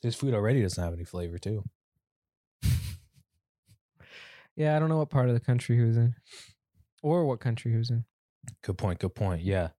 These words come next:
Speaker 1: Let's be inclusive here, yeah.
Speaker 2: Could have been Canada.
Speaker 1: Could have been. I don't
Speaker 2: Have you had cu-, Canadian cuisine?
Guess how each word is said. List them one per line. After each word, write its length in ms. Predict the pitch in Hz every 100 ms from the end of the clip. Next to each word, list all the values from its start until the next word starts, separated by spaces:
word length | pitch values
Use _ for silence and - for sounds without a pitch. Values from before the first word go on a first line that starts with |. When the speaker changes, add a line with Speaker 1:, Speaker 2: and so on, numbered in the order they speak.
| _ _
Speaker 1:
Let's 80 | -
be 260 | 104 95 -
inclusive 520 | 110 - 107 101 92 -
here, 140 | 85
yeah. 180 | 82 82
Speaker 2:
Could 180 | - 143
have 40 |
been 120 | 139
Canada. 420 | 143 143 139 120 - _ -
Speaker 1:
Could 140 | 90
have 40 | 85
been. 240 | 98 90 -
I 40 | 87
don't 60 |
Speaker 2:
Have 120 | 139 135
you 80 |
had 220 | 147 147 127
cu-, 180 | 117 -
Canadian 380 | 147 135 131 139
cuisine? 420 | 139 131 143 175